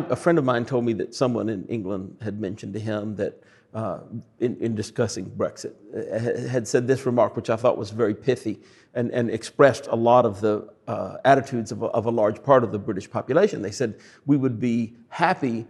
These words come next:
to be measurably less wealthy, to be measurably more British." And that, I thought, was a very telling remark.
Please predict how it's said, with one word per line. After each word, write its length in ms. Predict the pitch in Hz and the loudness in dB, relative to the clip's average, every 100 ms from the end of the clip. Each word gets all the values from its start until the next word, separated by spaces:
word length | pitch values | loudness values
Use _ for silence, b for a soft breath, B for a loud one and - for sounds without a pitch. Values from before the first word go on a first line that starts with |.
| b b | b b
to 80 | 139 | -6
be 220 | 120 120 | -2 -2
measurably 500 | 117 143 143 147 135 | 4 6 6 4 2
less 320 | 123 117 113 | 4 4 4
wealthy, 420 | 117 113 113 - 95 | 2 4 4 0 -8
to 140 | - | -6
be 140 | 110 110 | -4 -2
measurably 640 | 117 110 110 107 107 107 | 0 -2 -2 -2 -4 -4
more 200 | 110 107 | -6 -6
British." 600 | 98 107 87 - - - _ b b b | -4 -4 -4 -6 -18 -20 _ b b b
And 300 | 120 123 117 - | -2 0 -2 -2
that, 360 | 113 156 175 | 4 6 6
I 80 | 131 | 4
thought, 240 | 127 143 | 4 2
was 140 | 101 120 | 2 -2
a 40 | |
very 200 | 98 107 | 0 -2
telling 480 | 113 117 104 90 95 | -2 -6 -4 -6 -10
remark. 540 | 98 101 71 - - | -12 -8 -8 -10 -14